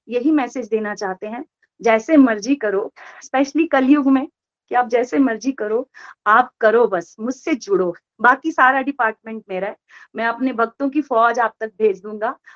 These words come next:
और वही आपके अंदर के इन विकारों को खत्म करेंगे। Thank you so much, भगवान की दया बनी रहे और definitely हम वृंदावन जरूर जाएंगे और भगवान के साथ उन लीलाओं को,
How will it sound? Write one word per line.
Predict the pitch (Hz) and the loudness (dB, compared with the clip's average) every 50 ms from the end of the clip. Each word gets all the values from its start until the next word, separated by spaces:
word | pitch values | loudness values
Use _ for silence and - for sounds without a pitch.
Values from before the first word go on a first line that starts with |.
| - _ - | -18 _ -10
और | 196 196 190 | -8 -8 -4
वही | 185 208 202 220 262 262 | -2 -4 -2 -2 -2 0
आपके | 247 220 208 - - 226 | 0 -2 -2 -4 -6 -8
अंदर | 208 202 196 202 202 | -8 -6 -6 -8 -8
के | 196 - | -6 -8
इन | 220 214 214 | -8 -6 -4
विकारों | 208 208 202 202 190 185 185 196 | -4 -4 -2 -2 -4 -4 -4 -6
को | 190 - - | -8 -10 -12
खत्म | - - 208 196 - 185 185 185 | -10 -10 -12 -10 -8 -8 -8 -8
करेंगे। | 170 170 156 156 147 147 143 156 - _ _ _ _ _ _ _ _ _ _ 247 | -8 -8 -8 -8 -8 -10 -12 -14 -16 _ _ _ _ _ _ _ _ _ _ -2
Thank | 247 262 262 320 | 0 2 2 0
you | - - - | 0 0 0
so | 285 285 311 302 302 | 2 4 4 4 4
much, | 294 294 294 - - - _ _ _ _ | 2 0 -2 -6 -12 -16 _ _ _ _
भगवान | 214 226 233 233 247 240 254 262 262 | -6 -4 -4 0 2 2 2 2 0
की | 269 277 | -2 -2
दया | 247 226 220 226 240 | 2 4 4 6 4
बनी | 247 226 220 226 233 247 | 4 2 -2 -4 -4 -4
रहे | 254 254 254 277 294 - _ _ - - - - _ | -4 -2 -2 -4 -4 -6 _ _ -20 -20 -20 -10 _
और | - 202 208 214 | -2 -2 -2 0
definitely | 208 226 247 262 - 330 294 285 233 180 - 214 214 214 214 - - - - | 0 0 -2 0 2 2 2 2 2 0 -6 -10 -12 -12 -10 -12 -12 -2 0
हम | 285 262 262 262 | 2 2 2 0
वृंदावन | 254 262 262 254 247 262 254 254 254 254 254 | -2 -6 -6 -2 0 0 0 0 -2 -4 -4
जरूर | 247 202 208 208 226 233 247 254 | -4 -4 -4 -2 -2 -4 -6 -8
जाएंगे | - 220 208 202 202 208 220 220 | -6 -6 -4 -4 -4 -2 0 2
और | 220 214 220 214 214 | 4 4 2 2 0
भगवान | 226 226 208 208 208 208 208 | -4 -6 -4 -4 -4 -4 -4
के | 220 - 233 | -6 -10 -14
साथ | 220 - 214 208 214 220 - _ _ _ - - - _ | -10 -4 -4 -4 -4 -4 -8 _ _ _ -20 -20 -20 _
उन | - 233 247 | -10 -10 -8
लीलाओं | 240 240 240 240 233 240 233 233 233 240 240 | -8 -8 -8 -2 0 2 2 2 0 -2 -4
को, | 233 - 233 226 233 233 | -6 -4 -2 -2 -2 -4